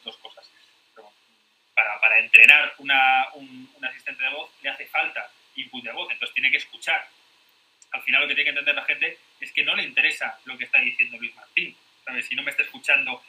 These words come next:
mis conversaciones con, con mi mujer, porque eso no le interesa a Amazon, ni le interesa a Apple. Lo que le interesa es la manera en la que hablo,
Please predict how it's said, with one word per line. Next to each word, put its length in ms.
mis 140
conversaciones 560
con, 240
con 140
mi 60
mujer, 340
porque 160
eso 140
no 100
le 100
interesa 500
a 100
Amazon, 400
ni 80
le 60
interesa 360
a 200
Apple. 180
Lo 120
que 100
le 80
interesa 400
es 140
la 100
manera 220
en 40
la 140
que 100
hablo, 460